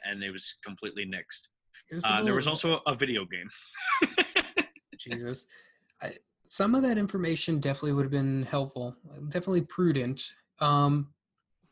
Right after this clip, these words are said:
Speaker 2: uh, effects supervisor Howard, uh, Berger <laughs> stated that an early script had a scene of Jason and his mother having sex. I don't know the validity of it,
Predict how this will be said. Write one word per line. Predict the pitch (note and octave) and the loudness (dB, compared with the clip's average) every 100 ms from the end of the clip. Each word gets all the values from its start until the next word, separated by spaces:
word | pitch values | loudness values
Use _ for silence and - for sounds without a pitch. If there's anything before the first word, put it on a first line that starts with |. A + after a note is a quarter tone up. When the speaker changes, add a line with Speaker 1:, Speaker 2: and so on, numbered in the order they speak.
| _ _ _ _ _ D3 C#3+ - | _ _ _ _ _ -6 -4 0
Speaker 2:
uh, | C#3 C#3 | 2 2
effects | - C#3+ E3 - | 0 0 0 0
supervisor | - C#3+ D3 C3 B2+ C3+ | 2 2 4 4 4 2
Howard, | A#2+ C#3+ C3+ C#3+ C#3 A#2+ - _ _ _ C#3+ | 0 2 4 4 2 0 -10 _ _ _ -6
uh, | C3 B2 B2 | -4 -4 -4
Berger | C3 C3+ B2+ A2+ A#2 - _ _ _ _ _ _ _ _ _ - | 0 0 0 -4 -8 -10 _ _ _ _ _ _ _ _ _ -4
<laughs> | D#3+ - - | -2 -2 0
stated | E3 - D#3+ D3+ D3+ C#3+ C#3+ | -2 0 2 4 4 2 0
that | C#3+ C3 C3 | 0 2 2
an | C#3+ C#3+ _ _ D#3+ | 0 -6 _ _ 2
early | D#3 D#3+ E3 | 4 4 2
script | - - C3+ B2+ - | 2 2 2 2 0
had | D3 C3 | 0 2
a | |
scene | - D#3 C#3+ | 2 2 2
of | B2+ | 0
Jason | - C3 C3+ - C#3+ | -2 -2 0 2 2
and | B2 | 0
his | B2 - | -2 -2
mother | A#2+ B2 A#2+ A#2+ | 0 0 -2 -6
having | B2+ A#2+ A#2+ | -6 -6 -6
sex. | - A2+ - - - _ _ _ _ _ _ - | -8 -10 -12 -14 -14 _ _ _ _ _ _ -6
I | C3+ | -4
don't | B2+ - | -4 -4
know | B2+ | -6
the | A#2+ | -6
validity | A#2 A#2+ C3 D#3 E3 F3 | -8 -6 -2 0 0 0
of | F3 | 2
it, | G3 | 0